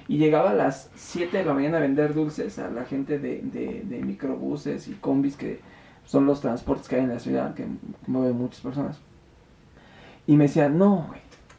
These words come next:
te voy a comprar chicles y gomitas a las, son las siete de la mañana, güey, todavía ni desayuno", ¿no? Dije, "Ok, todavía no desayunas". Y me acuerdo que regresé con mi mamá y le dije,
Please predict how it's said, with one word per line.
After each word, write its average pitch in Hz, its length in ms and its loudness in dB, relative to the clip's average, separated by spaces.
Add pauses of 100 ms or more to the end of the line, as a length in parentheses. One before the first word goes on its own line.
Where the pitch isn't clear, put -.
(200)
te 139 80 -2
voy 165 80 4
a 170 40 -6
comprar 165 240 2
chicles 180 360 -4
y 156 40 2
gomitas 156 440 0
a 147 40 2
las, 139 180 0
son 220 140 6
las 214 140 10
siete 233 240 6
de 226 60 10
la 185 100 8
mañana, 196 460 4
güey, 190 100 4
todavía 214 240 2
ni 220 60 2
desayuno", 190 600 -2 (180)
¿no? - 180 -12 (640)
Dije, 127 160 -6
"Ok, 123 120 -8 (120)
todavía 127 200 -4
no 123 40 -4
desayunas". 139 420 -6 (500)
Y 147 60 -2
me 143 100 6
acuerdo 185 180 2
que 208 100 2
regresé 147 360 2
con 170 140 -2
mi 170 60 -2
mamá 143 260 2
y 147 40 2
le 139 100 0
dije, 151 320 -4